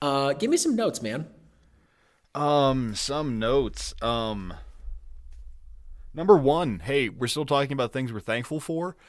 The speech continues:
Speaker 2: Holy shit, I'm glad I didn't watch this when America had its midterms. Anyway,
Speaker 1: Ugh.
Speaker 2: um, that would have really affected me, I think, and I didn't, and I'm glad.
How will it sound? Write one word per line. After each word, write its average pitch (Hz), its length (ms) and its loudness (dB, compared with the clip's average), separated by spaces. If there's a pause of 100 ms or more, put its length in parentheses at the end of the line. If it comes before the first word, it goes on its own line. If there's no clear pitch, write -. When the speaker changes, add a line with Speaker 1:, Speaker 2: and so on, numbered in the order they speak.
(160)
Speaker 2:
Holy 170 320 4
shit, 127 340 0
I'm 156 100 -4
glad 117 360 4
I 110 100 2
didn't 113 220 -2
watch 104 280 2
this 101 300 -6
when 101 460 -4 (100)
America 101 460 -2
had 101 160 -2
its - 120 -10
midterms. 98 720 -2
Anyway, 113 440 -2 (460)
Speaker 1:
Ugh. 127 80 -4
Speaker 2:
um, 113 720 4 (800)
that 139 180 6
would 156 100 8
have 147 100 6
really 127 200 4
affected 110 380 -2
me, 98 260 -4
I 104 100 -6
think, 101 360 -6
and 113 320 -2
I 113 420 2 (300)
didn't, 117 480 -4
and 123 160 -2
I'm 123 80 0
glad. 127 400 2